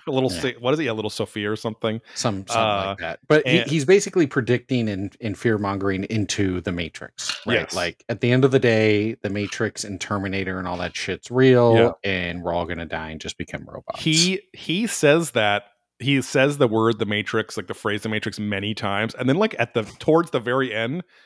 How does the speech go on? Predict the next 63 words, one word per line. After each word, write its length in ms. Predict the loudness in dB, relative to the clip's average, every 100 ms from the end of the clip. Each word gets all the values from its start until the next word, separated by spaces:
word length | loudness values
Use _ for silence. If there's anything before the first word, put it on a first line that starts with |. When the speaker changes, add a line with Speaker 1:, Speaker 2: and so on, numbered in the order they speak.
| _ _
Speaker 1:
some 280 | -2 2 2
guy 180 | 2 2
in 60 | 2
the 100 | 2
audience 280 | 2 2 -2
who 80 |
thinks 260 | -2 -2 -2
he 120 | -6
really 320 | -4 -4 -4
has 280 | -4 -2 -2
a, 220 | -2 -2 -4
Speaker 2:
Oh, 60 | -2
yeah. 80 | -2
Speaker 1:
has 80 | 0
good, 160 | 0
he 100 | 2
goes, 200 | 2 -2 -6 -12 -2
"It's, 160 | -2 0
uh, 40 | 0
The 80 | 2
Matrix! 540 | 2 2 0 0 -4
It's 140 | -4 -2
The 80 | 0
Matrix!" 320 | 0 0 -4
It's 100 | -4
like, 100 | -6 -8
"Yeah, 100 | -10
you 100 | -8
fucking 360 | -4 -4 -4
idiot. 200 | -4 -4
He 80 | -6
said 180 | -4 -2
it 80 | -2
a 60 |
billion 360 | -2 -2 -2 -6
<laughs> 40 |
fucking 320 | -4 -4 -4 -12
times 160 | -8 0
Speaker 2:
Right, 140 | 0
right, 120 | 0 -4
Speaker 1:
already." 360 | -4 -4 -4
Speaker 2:
right. 160 | -4 -4 -10 -20 -6
Speaker 1:
Um, 520 | 0 2 4 2 0 -2
this 160 | -4
is 100 | -4
where, 540 | -2 0 0 -2 -4 -10 _
oh, 200 | 0 0
and 120 | -2 -4
so 340 | 0 0 -2 _ _ _ _
he's 220 | -10 -2
saying 160 | 0 0
that 140 | -2
the 80 | -6
cognitive 500 | 0 0 0 -4 -4
dissonance, 680 | -2 0 -2 -4 -8 -10 -10
I'm 220 | -8 -6
u-, 120 | -6 -6
I'm 160 | -6 -6
doing 220 | -8 -8
that 160 | -10 -6
work 200 | -8 -8
for 140 | -12
him, 300 | -10 -12 -16